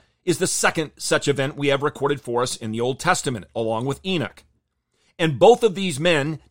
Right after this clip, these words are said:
did not see death. They were carried away bodily into heaven by the Lord God Almighty. And both point to Christ's ascension.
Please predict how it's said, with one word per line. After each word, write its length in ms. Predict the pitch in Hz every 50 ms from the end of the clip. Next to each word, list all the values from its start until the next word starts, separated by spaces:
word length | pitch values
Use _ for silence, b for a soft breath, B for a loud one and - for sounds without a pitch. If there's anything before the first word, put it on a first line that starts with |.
| 120 117 -
did 220 | 175 202 208 180
not 260 | - 175 170 170 165
see 260 | - - 170 165 160
death. 300 | 143 139 151 127 95 - -
They 160 | 123 160 175
were 140 | 151 151 143
carried 400 | - - - 165 190 196 196 196
away 280 | 196 165 160 151 156
bodily 580 | 151 131 - 143 147 151 151 156 156 156 156 -
into 320 | - 185 202 196 185 196 151
heaven 400 | 117 117 117 110 113 113 117 113 b b b b b
by 200 | - 147 143 151
the 100 | 156 156
Lord 320 | 143 131 135 135 135 127 107
God 200 | 127 123 127 123
Almighty. 540 | 123 123 123 120 120 120 110 95 82 73 _ _ _ _ _ _ _ _ _ -
And 180 | 180 165 139
both 300 | 113 160 165 180 170 -
point 360 | - - - 160 156 165 170 - _ _ _ _
to 140 | - 202
Christ's 560 | - - - - 202 196 175 151 - - - - -
ascension. 560 | 131 - - - 135 123 113 - - 87 73